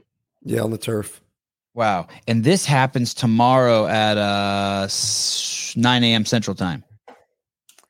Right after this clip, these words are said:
Speaker 2: Hey, it, it, it, it's a, it's a good one for a lot of guys, right?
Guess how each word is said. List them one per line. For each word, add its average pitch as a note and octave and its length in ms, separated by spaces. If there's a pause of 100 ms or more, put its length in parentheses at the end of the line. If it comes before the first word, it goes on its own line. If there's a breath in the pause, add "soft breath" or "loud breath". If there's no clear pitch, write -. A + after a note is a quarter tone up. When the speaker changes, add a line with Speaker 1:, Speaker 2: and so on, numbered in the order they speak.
(1000)
Speaker 2:
Hey, D3+ 220
it, C#3 160
it, C3+ 140 (480)
it, C#3+ 160
it's C3 200
a, C3+ 120
it's C3 120
a C3+ 80
good D3+ 200
one C3+ 220
for B2 140
a A#2+ 40
lot B2+ 240
of A2+ 80
guys, B2 360
right? A2+ 240